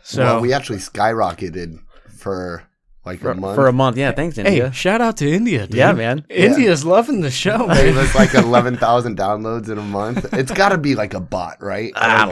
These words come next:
Speaker 3: don't know.
Speaker 2: uh,
Speaker 3: I mean,
Speaker 1: I
Speaker 3: it
Speaker 1: don't know. I mean, there's a lot of people in India, man. Maybe
Speaker 3: Who knows?
Speaker 1: word gets around.
Speaker 2: I have no idea.
Speaker 1: So, I am curious, though. I'm gonna look up real quick.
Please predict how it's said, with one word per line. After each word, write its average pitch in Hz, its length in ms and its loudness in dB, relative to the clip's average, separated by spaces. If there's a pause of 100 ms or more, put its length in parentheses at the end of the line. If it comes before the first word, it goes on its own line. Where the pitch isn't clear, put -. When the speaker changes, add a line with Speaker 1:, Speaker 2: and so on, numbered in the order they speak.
Speaker 3:
don't - 140 -12
know. - 60 -8
Speaker 2:
uh, 107 200 -8
Speaker 3:
I 127 100 -2
mean, 135 180 2
Speaker 1:
I 127 60 4
Speaker 3:
it - 20 2
Speaker 1:
don't 247 140 -4
know. 330 220 -2
I 220 40 -4
mean, 180 140 0
there's 170 100 0
a 170 60 0
lot 160 160 4
of 147 40 -6
people 190 280 -2
in 175 100 -2
India, 185 260 -2
man. 123 260 -2
Maybe 139 220 0
Speaker 3:
Who 160 80 0
knows? 131 340 -2
Speaker 1:
word 147 240 -2
gets 156 200 -6
around. 156 380 -6 (720)
Speaker 2:
I 92 180 -6
have 87 120 -8
no 85 220 -8
idea. 80 100 -8
Speaker 1:
So, 120 360 -2 (520)
I 147 160 -4
am 202 80 -4
curious, 160 360 -4
though. 120 100 -2
I'm 123 100 -2
gonna 156 160 -4
look 135 220 -2
up 113 240 -2 (320)
real 131 180 -2
quick. 113 300 -6